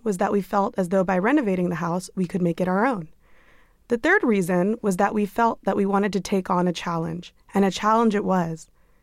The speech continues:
I think there were a couple pieces of motivation that got me through this. Once I heard someone compare a house renovation to a pregnancy. Yes, pregnancy is difficult. However, once the baby is born,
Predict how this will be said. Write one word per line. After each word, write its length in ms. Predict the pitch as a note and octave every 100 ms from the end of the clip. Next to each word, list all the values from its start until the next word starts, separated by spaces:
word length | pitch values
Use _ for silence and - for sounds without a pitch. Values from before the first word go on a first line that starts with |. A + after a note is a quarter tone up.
| _ _ _ _ - -
I 80 | A3
think 180 | C#4+ C#4+
there 120 | B3+
were 120 | A3
a 60 | G#3+
couple 280 | C4+ A#3+
pieces 320 | G3 G#3+ - G3+
of 80 |
motivation 680 | F#3 F3+ E3+ F3 F3 G#3 G#3+
that 160 | A#3 F#3
got 160 | F3+
me 100 | G3+
through 220 | F3+ A#3 G3+
this. 340 | F#3 - - _ _ _ _ _ -
Once 240 | G#3 C#4 D4
I 100 | B3
heard 260 | G#3 G#3
someone 280 | G3 G3+ F#3
compare 420 | G#3 G3 G3 F#3+
a 60 | -
house 320 | E3+ F#3+ F#3
renovation 520 | F3+ E3+ E3+ F3 F#3+
to 100 | E3+
a 60 | F3
pregnancy. 580 | F#3+ F#3 F3 D#3+ F3+ F#3 _ - - - -
Yes, 380 | B3 G3+ - -
pregnancy 480 | - A3 B3 A#3
is 240 | A#3 A#3+ G3+
difficult. 580 | A#3 A3 F#3+ G3 - - - - - -
However, 540 | A3+ B3 B3+ F3+ F3 _ _ -
once 320 | F#3+ G3 - -
the 100 | F3+
baby 280 | F#3 G#3 G3+
is 120 | F#3+
born, 480 | F3 D4 C#4+ G#3+ A#3+